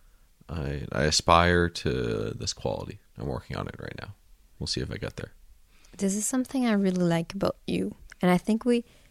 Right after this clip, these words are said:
Speaker 2: this is something you learned me, is that you don't need to have, like, the biggest talent for something to be the best, but you need to work hard and do some sacrifice
Speaker 1: Mm-hmm.
Speaker 2: and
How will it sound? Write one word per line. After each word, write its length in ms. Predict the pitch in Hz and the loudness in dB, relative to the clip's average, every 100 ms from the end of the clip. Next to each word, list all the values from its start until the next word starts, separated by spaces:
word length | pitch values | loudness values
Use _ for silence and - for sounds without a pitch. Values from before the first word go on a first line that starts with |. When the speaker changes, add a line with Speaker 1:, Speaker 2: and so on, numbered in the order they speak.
| _ _ - | _ _ 0
Speaker 2:
this 140 | 196 | 2
is 140 | 202 196 | 2 2
something 340 | 180 175 190 | 0 2 2
you 240 | 175 165 - - | 2 2 -4 -4
learned 420 | 180 160 160 160 | 0 2 2 0
me, 260 | 180 190 170 - - _ _ _ _ - | -4 -6 -8 -12 -18 _ _ _ _ -6
is 100 | 180 | -4
that 160 | - - | -2 0
you 140 | 185 | 2
don't 280 | 185 185 - | 2 0 0
need 220 | 220 220 | -2 0
to 120 | 240 | 0
have, 220 | 208 175 202 | 2 0 -2
like, 340 | - 277 - - | -6 -8 -18 0
the 100 | 180 | 2
biggest 440 | 170 175 175 - - | 4 2 2 -2 -6
talent 420 | 208 - 190 - | -6 -4 -6 -10
for 180 | - 196 | -10 -8
something 500 | 170 165 - 180 185 | -6 -8 -4 -4 -2
to 140 | - | -2
be 120 | 170 | 0
the 100 | 170 | 0
best, 440 | 160 165 - - - | 0 0 -2 -8 -2
but 280 | 165 165 - - | -2 -2 -8 -2
you 80 | 175 | 2
need 240 | 175 175 | 4 2
to 340 | - 180 165 165 - - | 2 4 4 0 -10 -8
work 380 | 190 165 165 - - | 2 4 4 0 -2
hard 480 | 160 170 180 - - _ _ - | 0 2 0 -6 -20 _ _ -2
and 440 | 175 170 170 170 - - _ _ _ - | 0 2 -2 -4 -10 -20 _ _ _ -4
do 140 | 170 | -2
some 440 | - 165 160 165 - _ - | 0 0 -2 -4 -10 _ -20
sacrifice 840 | - - - 170 170 285 - - - - | -18 -14 -2 2 2 0 -4 -10 -12 -10
Speaker 1:
Mm-hmm. 220 | 92 - | -10 -2
Speaker 2:
and 540 | 180 170 165 165 165 | 0 2 2 0 -2